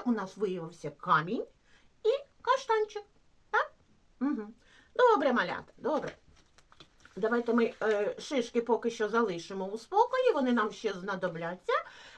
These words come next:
А проведемо ще один дослід. У лісі я взяла грудочку землі і трошки піска, тому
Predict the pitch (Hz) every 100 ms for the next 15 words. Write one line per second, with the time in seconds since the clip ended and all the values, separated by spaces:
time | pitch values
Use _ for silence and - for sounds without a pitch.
0 | _ - 415 415 427 427 415 571 - -
1 | 339 381 254 185 233 240 277 - 180 196
2 | - 147 139 - _ _ _ - - -
3 | _ _ _ _ 508 605 339 196 - 262
4 | 359 - _ _ _ _ _ 262 330 330
5 | 370 381 294 240 277 247 240 - 262 240
6 | 269 247 220 220 440 - _ _ _ _
7 | _ _ 370 415 539 - - 359 453 -
8 | 359 - 262 - - 170 180 _ - _
9 | _ _ 370 453